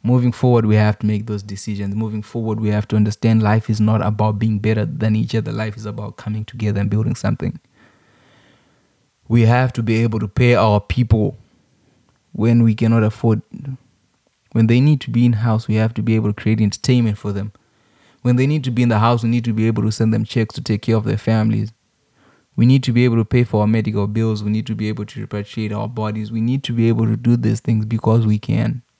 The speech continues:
We cannot wait for the few individuals to feel as if they have control over us before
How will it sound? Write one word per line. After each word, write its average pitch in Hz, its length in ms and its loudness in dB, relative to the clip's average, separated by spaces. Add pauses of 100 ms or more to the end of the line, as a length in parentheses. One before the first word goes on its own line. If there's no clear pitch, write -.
(880)
We 113 120 2
cannot 123 280 2
wait 139 200 2
for 131 100 -2
the 113 120 0
few 120 260 2
individuals 113 580 2
to 117 100 -6
feel 120 220 0
as 113 160 2
if 117 160 0
they 113 60 0
have 110 140 0
control 104 520 2
over 107 200 2
us 110 280 0
before 113 600 0